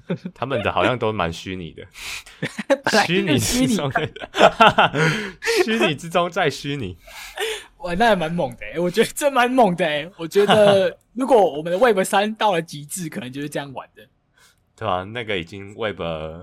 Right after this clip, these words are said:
Speaker 2: 还是那个本来就是 Web零。
Speaker 1: 哦，有可能啊，回归了，回归了。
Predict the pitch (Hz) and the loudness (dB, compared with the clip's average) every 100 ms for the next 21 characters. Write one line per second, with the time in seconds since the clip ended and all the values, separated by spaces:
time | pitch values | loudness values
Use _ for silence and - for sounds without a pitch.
0 | 98 117 _ _ _ _ - 101 131 135 | -20 -20 _ _ _ _ -10 -10 -8 -8
1 | 117 98 90 92 104 117 113 101 87 76 | -8 -6 -6 -6 -10 -10 -6 -6 -8 -14
2 | 90 117 - - - - _ _ _ _ | -16 -20 -20 -18 -18 -20 _ _ _ _
3 | _ - 147 214 233 175 165 127 104 98 | _ -12 -4 -2 -2 -4 -6 -8 -10 -14
4 | 107 135 135 147 147 123 117 110 110 110 | -10 -10 -6 -6 -4 -6 -8 -10 -10 -10
5 | 107 | -10